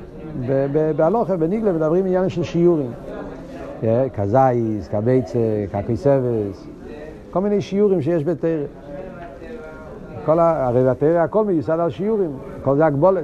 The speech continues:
יש הגבולת של זמן, הזמן של שבת, הזמן של יום טוב, יש בר מצווה, לפני בר מצווה, אחרי בר מצווה, כל מיני מצוות שקשורים עם הגבולת של שיעור של זמן, או שיעור של, אה, שיעורים של, אה, של חפצה. אז יש בעניין השיעורים, יש חקירה מאוד ידועה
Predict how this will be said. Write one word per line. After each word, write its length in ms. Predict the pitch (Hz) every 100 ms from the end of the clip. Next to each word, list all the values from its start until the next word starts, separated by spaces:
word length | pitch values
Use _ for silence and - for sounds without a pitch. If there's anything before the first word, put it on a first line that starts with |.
| -
יש 80 | 98
הגבולת 280 | 104 113 104
של 100 | 123
זמן, 320 | 131 170 143 - - - - - - -
הזמן 320 | 92 104 117
של 120 | 113 135
שבת, 400 | 160 160 143 120
הזמן 300 | 107 117 120
של 160 | 135
יום 180 | 151 147
טוב, 140 | 139 131 120 - - - -
יש 100 | 101
בר 180 | 107 135
מצווה, 380 | 175 - 147 135
לפני 180 | 147
בר 120 | 185 170
מצווה, 240 | 160 135
אחרי 160 | 160 190
בר 100 | 180
מצווה, 360 | 165 - 151 151 - - - - - -
כל 160 | 208
מיני 300 | 226 208 190 160
מצוות 420 | 180 220 180 165
שקשורים 460 | 156 - 156 175 180
עם 100 | 160
הגבולת 420 | 143 127 175 151
של 140 | 147
שיעור 340 | - 160 165 127
של 140 | 120
זמן, 360 | 104 151 175 175 - - -
או 240 | 160 170 165
שיעור 340 | 143 170 165 139
של, 320 | 151 151 151
אה, 360 | 147 147 143 - - -
שיעורים 480 | - 151 160 170 165
של, 260 | 123 151 147
אה, 340 | 147 143 143
של 220 | 110 143
חפצה. 340 | 131 151 - 139 - - - - - - - - - -
אז 160 | - 98
יש 140 | 165
בעניין 260 | 156 139 165
השיעורים, 560 | 151 - 131 175 143 127
יש 100 | -
חקירה 400 | 139 156 160 165
מאוד 260 | 156 156
ידועה 480 | 151 127 113 98 104